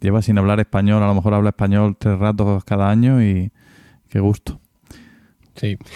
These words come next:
Speaker 2: Eh, eh, me, me ha llamado la atención un poco lo que decía José Miguel de, de justificar un poco estos sentimientos, esta envidia humana, que en definitiva está ahí, aderezarla con la estructura del Estado, ¿no?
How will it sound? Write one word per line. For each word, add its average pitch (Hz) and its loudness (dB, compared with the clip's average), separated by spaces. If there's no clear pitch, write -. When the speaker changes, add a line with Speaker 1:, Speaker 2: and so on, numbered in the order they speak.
Speaker 2:
Eh, 143 -2
eh, 135 -4
me, 131 -2
me 139 0
ha 165 0
llamado 175 0
la 165 0
atención 151 -2
un 139 -6
poco 151 -4
lo 139 0
que 123 -4
decía 110 -4
José 123 -6
Miguel 123 -2
de, 110 -8
de 113 -8
justificar 123 -4
un 131 -4
poco 143 -2
estos - -2
sentimientos, 139 0
esta 143 -2
envidia 147 0
humana, 143 0
que 147 -6
en 120 -4
definitiva 107 -2
está 123 -2
ahí, 131 0
aderezarla 151 0
con 139 0
la 113 0
estructura 123 -2
del 107 -4
Estado, 107 -4
¿no? 123 -8